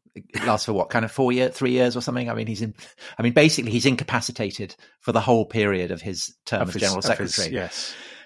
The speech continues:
Speaker 1: And then he's succeeded by Chernenko, who is kind of, in many ways, even more moribund.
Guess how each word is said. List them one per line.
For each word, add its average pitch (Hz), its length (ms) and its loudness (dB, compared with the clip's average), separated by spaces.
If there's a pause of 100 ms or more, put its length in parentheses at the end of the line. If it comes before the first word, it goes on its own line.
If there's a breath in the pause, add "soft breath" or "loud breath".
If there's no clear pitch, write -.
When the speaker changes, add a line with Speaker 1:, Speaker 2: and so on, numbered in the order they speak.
Speaker 1:
And 123 120 4
then 135 80 6
he's 135 140 4
succeeded 123 400 0
by 101 120 4
Chernenko, 113 840 -2 (140)
who 113 120 2
is 104 260 0 (300)
kind 110 200 -2
of, - 180 -6 (220)
in 110 200 -6
many 117 180 0
ways, 90 200 -2
even 101 120 -4
more 113 240 2
moribund. 87 640 -4